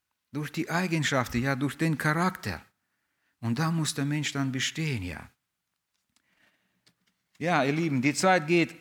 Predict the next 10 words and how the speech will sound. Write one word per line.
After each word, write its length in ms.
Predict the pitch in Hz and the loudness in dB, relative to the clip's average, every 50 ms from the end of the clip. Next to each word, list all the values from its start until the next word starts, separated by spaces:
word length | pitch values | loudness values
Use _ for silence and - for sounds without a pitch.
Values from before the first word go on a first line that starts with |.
| 185 190 | 4 6
<clears throat> 140 | 185 175 170 | 6 6 6
so 180 | 131 165 170 | 8 6 6
schnell, 360 | - - 180 190 202 190 180 - | 6 6 6 8 8 8 6 6
also 280 | 143 156 143 143 147 | 6 4 4 4 2
diese 440 | 127 143 180 196 175 165 180 - - | 2 4 4 4 6 6 4 6 6
Erlösung, 720 | 165 170 160 170 185 196 214 220 196 - 165 151 135 127 | 4 4 4 6 6 6 6 6 6 6 6 6 6 4
praktisches 680 | - 151 175 185 185 185 - 165 - - 180 - - 170 | 4 4 4 4 4 2 -2 -2 0 2 2 2 2 2
Leben 400 | 170 190 208 196 175 175 160 131 | 4 4 4 4 2 2 0 0
und 200 | 156 156 151 139 | -2 -2 0 0
dann, 400 | 170 185 196 190 170 139 127 | 2 4 4 4 2 0 -4